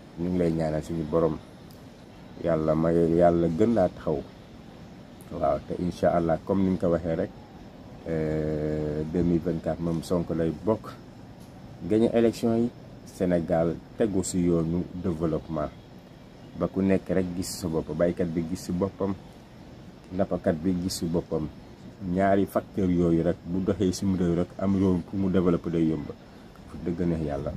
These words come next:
mu ngi noonu kon Cheikh Bara, ñu la nga waxati jaajëfati rek, di la jaajëfati bu baax a baax, di la bàyyi ak Yàlla suñu borom, Yàlla taxaw la, saayir ak baatin, mu ngi noonu. Ma tëjee ko nag,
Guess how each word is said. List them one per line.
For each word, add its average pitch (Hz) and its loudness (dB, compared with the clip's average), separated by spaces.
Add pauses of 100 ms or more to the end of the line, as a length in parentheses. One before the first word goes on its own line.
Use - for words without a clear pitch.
mu 85 -4
ngi 85 0
noonu 80 0
kon 82 -2
Cheikh 85 -8
Bara, 78 0
ñu 92 2
la 90 2
nga 87 4
waxati 90 -4
jaajëfati 95 -2
rek, 104 -4 (600)
di 95 -2
la 92 2
jaajëfati 85 2
bu 76 -4
baax 104 2
a 90 0
baax, 78 0 (280)
di 90 -6
la 90 -2
bàyyi 82 4
ak 78 -4
Yàlla 78 -2
suñu 78 -8
borom, 85 -2
Yàlla 82 2
taxaw 73 -8
la, 71 -8 (440)
saayir 90 2 (540)
ak 98 -2 (100)
baatin, 80 0 (100)
mu 92 0
ngi 87 2
noonu. 78 0 (500)
Ma 98 -2
tëjee 101 4
ko 98 -2
nag, 85 2